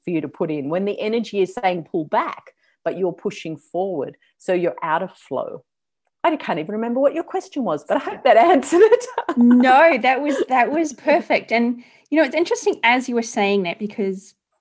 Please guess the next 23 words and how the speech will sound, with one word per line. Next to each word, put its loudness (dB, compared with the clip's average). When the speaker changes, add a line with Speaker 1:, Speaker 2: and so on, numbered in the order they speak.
Speaker 2:
you 2
and 4
I 2
have -2
obviously -8
known -10
each -16
other -14
for -18
a -16
long -18
time, -8
and -2
we've -6
both -6
seen -8
our -2
own 2
businesses -8
and -6
each -12
other's -4
businesses -10